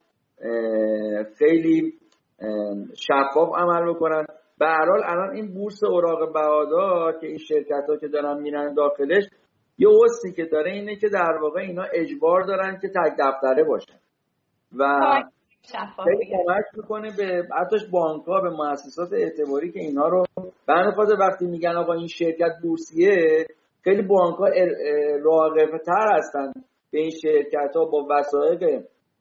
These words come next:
Speaker 1: راحت‌تر وام بدن. ولی در مورد اشخاص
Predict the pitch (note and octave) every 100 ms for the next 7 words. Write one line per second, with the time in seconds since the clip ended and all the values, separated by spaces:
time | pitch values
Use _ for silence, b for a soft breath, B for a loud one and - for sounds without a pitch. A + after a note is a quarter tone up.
0 | _ - D3 D3 D3 C#3 - D3 D#3+ F3+
1 | G3 - _ _ _ C3+ E3 E3 B2+ A2
2 | G2+ - _ _ - G3+ C4+ A3+ G3+ G3+
3 | G3 - F3+ F#3 F3+ - G3+ A#3 G3+ F#3